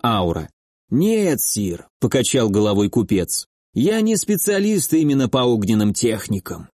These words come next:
Я продаю все подряд, поэтому в столице вам лучше обратиться в ферму Саламандры.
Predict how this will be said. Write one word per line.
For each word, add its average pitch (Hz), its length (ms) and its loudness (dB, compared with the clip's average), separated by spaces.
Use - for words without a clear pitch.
Я 240 300 0
продаю 196 560 0
все 165 220 0
подряд, 110 640 0
поэтому 220 540 0
в 160 60 -4
столице 202 560 0
вам 190 220 0
лучше 185 280 0
обратиться 160 720 0
в - 40 -4
ферму 160 420 0
Саламандры. 127 920 0